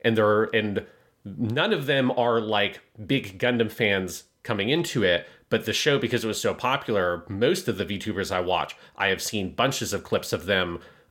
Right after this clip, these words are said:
um, commenting on watching different episodes of G-Witch or being surprised by the finale and stuff like that.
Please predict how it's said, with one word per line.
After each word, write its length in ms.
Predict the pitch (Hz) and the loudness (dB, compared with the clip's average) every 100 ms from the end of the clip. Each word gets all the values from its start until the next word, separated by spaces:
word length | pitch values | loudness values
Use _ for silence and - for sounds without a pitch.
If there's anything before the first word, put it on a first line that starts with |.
| - | -6
um, 180 | 90 87 | -6 -4
commenting 580 | - 113 110 107 95 90 | 0 2 2 0 -2 0
on 340 | 98 90 85 | 0 0 2
watching 360 | 90 90 - 92 | 0 0 -2 -2
different 260 | 95 101 | -2 0
episodes 360 | 92 - - 80 | -4 -4 -8 -6
of 100 | 85 | -8
G-Witch 460 | - 87 85 80 95 | -6 -2 0 0 -2
or 40 | |
being 220 | 80 87 | 0 0
surprised 540 | 87 - 101 87 82 - | -2 -2 0 0 -2 -2
by 180 | 87 | -2
the 140 | 87 - | 0 -4
finale 400 | - 90 85 85 | -2 -2 0 -2
and 120 | 85 | -4
stuff 260 | - 85 - | -4 -4 -2
like 240 | 82 - | -2 -2
that. 220 | - - | -6 -6